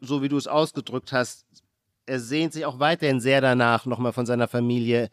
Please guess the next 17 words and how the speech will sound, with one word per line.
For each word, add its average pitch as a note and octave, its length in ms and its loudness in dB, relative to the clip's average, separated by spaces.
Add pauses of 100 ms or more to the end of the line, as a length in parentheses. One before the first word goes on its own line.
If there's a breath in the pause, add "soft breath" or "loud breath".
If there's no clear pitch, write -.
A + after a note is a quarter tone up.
(180)
aufgenommen, A2+ 720 0
in A2+ 60 0
die A2 100 0
Arme A#2 360 0
genommen G2 400 -4
zu G2 200 -10
werden. F#2 460 -6 (460)
Sehr B2+ 380 4
danach. F2 560 -12 (440)
Und A#2+ 440 2 (240)
ich B2+ 180 -2
fürchte, D3 600 4
dass C#3 260 2
er B2 400 2 (480 soft breath)
ein G#2+ 240 0
bisschen D3+ 440 2
jetzt, - 680 -2